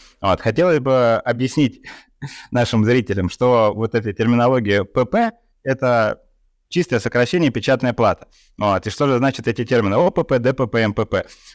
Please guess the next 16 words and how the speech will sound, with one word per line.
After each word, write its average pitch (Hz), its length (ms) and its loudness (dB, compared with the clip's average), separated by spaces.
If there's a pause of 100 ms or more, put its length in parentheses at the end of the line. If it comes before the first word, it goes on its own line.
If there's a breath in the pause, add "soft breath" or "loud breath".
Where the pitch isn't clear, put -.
(120)
О 202 100 0
П 190 140 0
П — 165 260 2
это 123 220 0
односторонняя 123 600 0
печатная 120 440 0
плата. 101 300 -2
Как 120 220 -4
видите 120 260 0
на 110 120 2
слайде, 170 320 2
она 107 200 0
в 98 200 -4
левом 113 280 0
верхнем 104 380 0
углу. 180 380 0